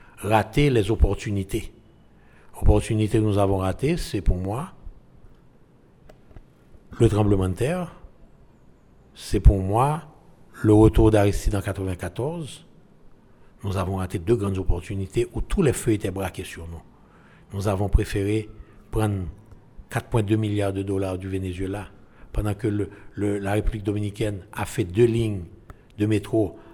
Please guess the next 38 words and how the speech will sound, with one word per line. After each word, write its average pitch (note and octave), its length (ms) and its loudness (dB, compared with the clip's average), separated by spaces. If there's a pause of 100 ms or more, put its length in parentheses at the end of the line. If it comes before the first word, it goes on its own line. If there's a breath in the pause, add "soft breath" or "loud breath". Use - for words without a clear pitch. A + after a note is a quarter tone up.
(140 loud breath)
a G#2 140 2
fait B2 300 2
une A#2 160 0
ligne A#2 140 0
de A2 80 2
téléphérique, A2 760 0 (340 loud breath)
a G2+ 100 0
construit - 440 0
des B2+ 120 10
logements A#2 440 6
pour G#2+ 180 2
son A2 160 -4
peuple, - 300 4 (380 loud breath)
a A#2+ 80 6
donné C3+ 320 10
des B2+ 200 8
emplois, B2+ 440 6 (280 loud breath)
un C3+ 120 6
taux C#3 160 6
de - 60 0
croissance B2+ 460 6
de A2+ 80 0
cinq C3 300 0
à B2 80 2
sept - 240 -4
pour A#2 180 0
cent A#2+ 160 -2
en A2+ 60 -2
moyenne A2+ 480 -2
par G#2+ 200 -8
année. A2+ 420 -4 (920 soft breath)
Nous-mêmes, B2 460 0 (300)
nous A2+ 120 0
étions G#2+ 240 0
qui A2+ 140 -8
ça G2 160 -4
ne F#2 80 -10
fait. - 240 -14